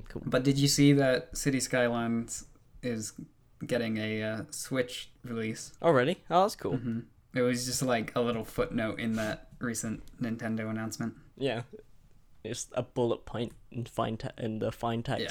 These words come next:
Speaker 2: Yeah.
Speaker 1: fine line text
Speaker 2: They're
Speaker 1: thing.
Speaker 2: mostly talking
Speaker 1: Yeah.
Speaker 2: about, like, Animal Crossing and Luigi's Mansion three.
Speaker 1: Oh boy, did you know there was a new Kirby game?
Speaker 2: And the new Kirby game, yes.
Speaker 1: Oh, well, it's an old Kirby g-, it, I don't know.
Speaker 2: It's, okay,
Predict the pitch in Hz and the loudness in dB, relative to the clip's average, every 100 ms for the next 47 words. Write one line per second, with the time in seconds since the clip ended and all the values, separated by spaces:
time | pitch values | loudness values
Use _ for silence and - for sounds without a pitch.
0 | 131 - - 107 110 110 110 - 101 131 | -6 -8 -6 -4 -4 -6 -8 -6 0 2
1 | 123 120 120 117 120 117 117 120 113 110 | 4 4 2 2 2 2 0 2 2 0
2 | - 120 113 - - _ - - 120 113 | -2 -6 -6 -10 -20 _ -20 -12 -4 0
3 | 113 107 117 110 - 107 110 107 107 101 | 0 0 0 0 0 -2 -2 -2 -4 -4
4 | 107 104 101 101 - - 123 113 110 110 | -4 -4 -6 -8 -18 -8 -4 -2 -2 -2
5 | 113 117 120 113 110 110 113 110 135 120 | -2 -2 -4 -4 -6 -4 -6 12 12 12
6 | 135 131 110 110 123 131 135 135 131 127 | 12 12 12 8 12 12 12 12 12 6
7 | 127 - 117 120 110 127 135 143 139 139 | 6 10 12 12 10 8 10 10 10 12
8 | 147 135 - 127 123 123 123 127 139 135 | 12 10 4 2 2 0 0 -2 -4 -6
9 | - - - - - - - - 151 147 | -10 -12 -12 -18 -20 -20 -20 2 8 10
10 | 135 127 127 139 135 127 - 123 113 113 | 10 10 8 4 4 2 2 0 0 -2
11 | - 139 - - - 107 87 104 - - | 0 -2 -2 -8 -4 -4 -4 -10 -12 0
12 | 160 180 - - - - - - - - | 2 2 0 -4 -12 -18 -18 -18 -20 -6
13 | - 165 175 165 127 110 | 8 8 10 8 8 6